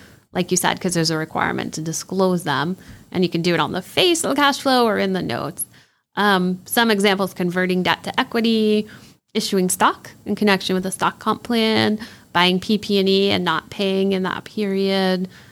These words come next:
acquiring a business through the issuance stock, spin-off, anything that, you know, is not cash. Um,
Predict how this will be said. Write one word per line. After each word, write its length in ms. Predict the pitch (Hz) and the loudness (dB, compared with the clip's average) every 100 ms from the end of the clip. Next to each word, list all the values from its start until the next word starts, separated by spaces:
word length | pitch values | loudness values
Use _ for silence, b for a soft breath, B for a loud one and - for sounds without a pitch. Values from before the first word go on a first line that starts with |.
| B B _ | B B _
acquiring 260 | 196 160 156 | -4 -2 -4
a 40 | |
business 560 | - 247 240 254 247 - | 0 2 4 4 2 0
through 160 | 247 | 0
the 60 | 226 | 0
issuance 400 | 226 233 220 214 | 0 0 0 -2
stock, 800 | - - - - 220 214 208 208 - | -6 -12 -14 0 4 6 4 0 -6
spin-off, 600 | - - 220 220 214 208 - | -14 -2 2 4 4 2 2
anything 600 | 220 208 208 208 202 208 | 4 4 4 2 4 2
that, 300 | 190 - - - | 0 -2 -4 -8
you 140 | 185 202 | -2 0
know, 220 | 180 175 - _ | 0 -2 -10 _
is 300 | 190 190 - - _ _ | -4 -4 -6 -20 _ _
not 340 | - 190 180 - - - - - | -6 -2 -2 -4 -14 -14 -14 -6
cash. 480 | 208 170 - - - B B B B - | -4 -4 -8 -10 -12 B B B B 0
Um, 300 | 196 202 190 | 2 4 0